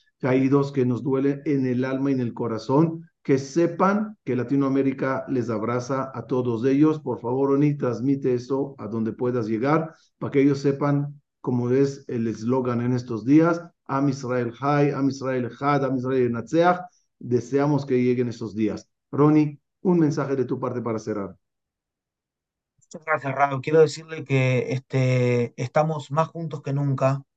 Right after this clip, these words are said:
Speaker 2: en Am Israel. Somos todos que Ish Echad Belev Echad, como una persona y un solo pueblo,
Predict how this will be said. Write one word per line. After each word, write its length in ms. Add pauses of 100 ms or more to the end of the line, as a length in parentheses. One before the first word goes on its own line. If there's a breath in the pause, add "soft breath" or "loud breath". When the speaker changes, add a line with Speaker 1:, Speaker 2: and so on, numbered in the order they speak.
Speaker 2:
en 120
Am 140
Israel. 580 (680)
Somos 360
todos 600 (640)
que 140
Ish 200
Echad 340
Belev 260
Echad, 360 (1200)
como 220
una 200
persona 760
y 160
un 120
solo 500
pueblo, 580